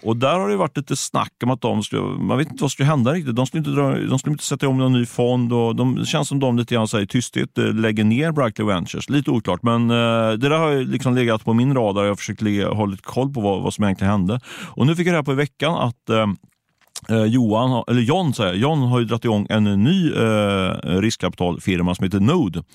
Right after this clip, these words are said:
Och de är på väg att stänga en fond på ett antal hundra miljoner kronor. Eh, jag har inte hunnit ringa Jo-, John än, jag ska göra det. Men det är en liten nyhet där som jag presenterar i slutet på podden som jag också gör att jag kan sätta en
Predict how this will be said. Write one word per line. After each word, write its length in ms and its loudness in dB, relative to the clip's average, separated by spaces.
Och 200 -6
de 140 2
är 40 -2
på 80 -2
väg 140 0
att 60 -6
stänga 380 0
en 320 -2
fond 340 0
på 480 2
ett 100 -4
antal 280 0
hundra 320 2
miljoner 260 2
kronor. 380 2
Eh, 100 0
jag 320 2
har 80 0
inte 140 0
hunnit 160 0
ringa 280 2
Jo-, 180 -2
John 300 0
än, 240 0
jag 80 -2
ska 120 -2
göra 260 2
det. 80 -2
Men 240 -2
det 80 -2
är 40 0
en 160 0
liten 200 2
nyhet 360 2
där 160 0
som 100 -4
jag 80 -4
presenterar 380 -2
i 40 -2
slutet 300 -4
på 80 -2
podden 280 -2
som 160 -2
jag 80 2
också 200 -4
gör 180 0
att 180 -4
jag 120 -4
kan 180 -4
sätta 280 -4
en 120 -2